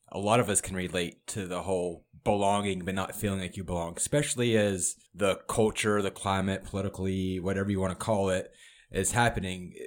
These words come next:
more and more. I know myself, um, have a hard time, like,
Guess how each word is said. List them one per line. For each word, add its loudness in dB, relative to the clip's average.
more 4
and 0
more. 2
I -8
know -2
myself, -2
um, -2
have 0
a -2
hard 2
time, -2
like, -6